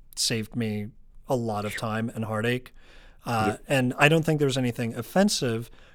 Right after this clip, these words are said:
Speaker 1: but even then I just couldn't really get with the characters, and their immediate descent into this craziness just didn't make a whole lot of sense to begin with.
Speaker 2: Mm-hmm.
Speaker 1: And so
Speaker 2: Mm-hmm.
Speaker 1: it sure sounds like somebody started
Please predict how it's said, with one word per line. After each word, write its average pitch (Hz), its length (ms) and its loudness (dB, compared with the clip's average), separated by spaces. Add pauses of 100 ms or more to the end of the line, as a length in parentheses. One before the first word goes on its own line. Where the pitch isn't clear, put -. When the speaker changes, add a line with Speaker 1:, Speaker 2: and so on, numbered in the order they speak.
(140)
Speaker 1:
but 156 160 6
even 185 320 2
then 170 140 2
I 151 80 2
just 143 240 -2
couldn't 160 260 -2
really 127 300 0
get 127 320 -4
with 127 160 -4
the 123 60 -6
characters, 117 720 -2
and 113 420 -2 (500)
their 127 500 2 (300)
immediate 151 540 2
descent 131 540 0
into 127 200 -2
this 117 180 -2
craziness 127 560 -2
just - 240 -4
didn't 139 220 -2
make 123 180 -2
a 120 60 -6
whole 117 160 0
lot 104 140 -4
of 101 80 -6
sense 113 440 -2
to - 100 -8
begin 101 360 -4
with. 151 400 -6 (580)
Speaker 2:
Mm-hmm. 98 200 0
Speaker 1:
And 156 140 6
so 131 420 6
Speaker 2:
Mm-hmm. - 560 -10
Speaker 1:
it 160 80 0
sure 170 220 6
sounds 160 460 2
like 127 200 0
somebody 117 580 0 (680)
started 131 580 4